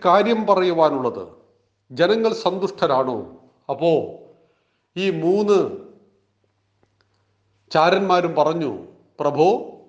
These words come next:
ജനങ്ങളെല്ലാം അതീവ സ-, സന്തുഷ്ടിയോടുകൂടി ഈ കോസല രാജ്യത്ത് ജീവിക്കുന്നു." ഈ സമയത്ത് അമാത്യൻ എന്നു പറയുന്ന ചാരന്റെ കണ്ണിൽ നിന്നും കണ്ണുനീര് കുടുകുടെ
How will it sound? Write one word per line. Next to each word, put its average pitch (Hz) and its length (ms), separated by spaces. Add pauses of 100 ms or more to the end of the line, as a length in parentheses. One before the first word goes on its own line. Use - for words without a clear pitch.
(360)
ജനങ്ങളെല്ലാം 170 760
അതീവ 202 460
സ-, - 440
സന്തുഷ്ടിയോടുകൂടി 156 1400 (340)
ഈ 202 160
കോസല 165 420
രാജ്യത്ത് 131 440
ജീവിക്കുന്നു." 117 720 (200)
ഈ 165 120
സമയത്ത് 135 720 (880)
അമാത്യൻ 180 760
എന്നു 175 280
പറയുന്ന 160 520
ചാരന്റെ 165 840
കണ്ണിൽ 170 340
നിന്നും 151 480
കണ്ണുനീര് 156 680
കുടുകുടെ 147 460